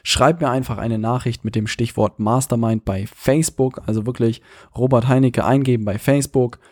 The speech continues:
auf Nachricht klicken und mir Mastermind schicken. Und dann schicke ich dir alle Informationen zu.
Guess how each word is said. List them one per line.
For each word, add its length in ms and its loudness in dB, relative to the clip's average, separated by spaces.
auf 260 0
Nachricht 540 0
klicken 560 0
und 340 2
mir 120 -2
Mastermind 640 -2
schicken. 360 -6
Und 280 -10
dann 180 -4
schicke 220 -6
ich 60 -20
dir 120 -8
alle 160 -10
Informationen 720 -8
zu. 380 4